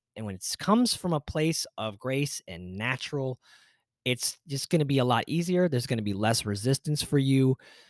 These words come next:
um, executing the theme and, and teaching the class. So try to think about that. What am I passionate about? How does that resonate with the theme of what I wanna teach? And then how can I share that as a, you know, a conscious message?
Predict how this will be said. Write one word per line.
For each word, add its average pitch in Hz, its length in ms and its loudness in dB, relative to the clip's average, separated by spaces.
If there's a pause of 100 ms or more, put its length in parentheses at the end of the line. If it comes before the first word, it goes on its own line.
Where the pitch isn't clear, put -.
(260)
um, 101 480 0 (360)
executing 143 640 0
the 135 80 -2
theme 135 360 0
and, 107 200 -4
and 120 120 -6
teaching 147 300 -2
the 131 80 0
class. 135 500 -2 (520)
So 143 280 0
try 185 280 2
to 254 60 6
think 202 180 0
about 135 140 2
that. 90 140 -2
What 165 120 4
am 240 80 4
I 233 80 2
passionate 139 480 0
about? 95 300 -4 (720)
How 147 140 0
does 190 120 4
that 185 160 6
resonate 139 420 2
with 107 200 0
the 120 80 -6
theme 120 300 -2
of 113 120 -4
what 113 160 2
I 110 80 2
wanna 110 220 -2
teach? - 500 -6 (420)
And 127 120 0
then 131 80 2
how 139 180 4
can 139 140 0
I 120 100 2
share 135 320 -2
that 101 260 -2 (140)
as 117 160 -2
a, 101 140 0 (120)
you 131 80 -8
know, 104 100 0
a 104 40 -6
conscious 110 440 -6
message? - 460 -12